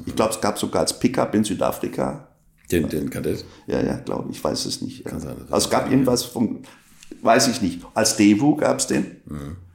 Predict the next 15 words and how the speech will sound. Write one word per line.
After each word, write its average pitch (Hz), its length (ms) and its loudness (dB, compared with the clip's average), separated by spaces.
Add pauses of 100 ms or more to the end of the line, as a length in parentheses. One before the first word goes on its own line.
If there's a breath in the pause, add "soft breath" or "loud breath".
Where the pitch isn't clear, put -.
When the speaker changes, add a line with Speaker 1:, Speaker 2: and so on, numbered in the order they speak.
(140)
Speaker 1:
Daewoo 113 380 0
wurde, 107 320 -2
hat 101 140 -2
ja 107 120 -2
mit - 220 -2
G - 100 -2
M - 120 0
ge-, - 420 -6
zusammengearbeitet, - 680 -4
ist - 160 -2
dann 98 120 2
der 98 240 -4 (460 loud breath)
Galleon 90 360 0
oft - 220 0
nach - 340 -2